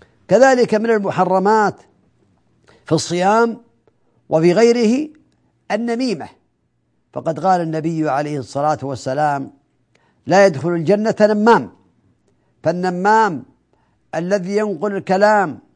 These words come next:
بين الناس للإفساد، يفسد بين القبيلة والقبيلة الأخرى، أو بين الرجل وأخيه،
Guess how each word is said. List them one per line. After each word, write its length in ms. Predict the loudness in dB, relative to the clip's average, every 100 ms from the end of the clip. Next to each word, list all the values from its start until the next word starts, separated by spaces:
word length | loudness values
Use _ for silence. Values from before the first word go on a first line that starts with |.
| _ _ _ _ _
بين 400 | -10 2 4 4
الناس 800 | 0 -6 -2 0 0 -4 -12 -20 _ _ _ _ _ -2
للإفساد، 760 | -2 0 -4 -2 0 0 0 -8 -20 _ _ _ _ _ -4
يفسد 460 | -2 -2 -6 -4
بين 440 | -2 0 2 0 -4 _ _ _ _ -8
القبيلة 760 | -6 -4 -4 -2 -4 -4 -10 _ _ _ _ _ -8
والقبيلة 480 | -6 -4 -4 -2 -2
الأخرى، 600 | -4 -4 -2 -2 -2 -6 _ _ _ _ _ _
أو 180 | 0 0
بين 260 | 0 -2 -2
الرجل 500 | 2 2 2 -4 -6 _ _ _ _ -4
وأخيه، 600 | 0 0 0 0 0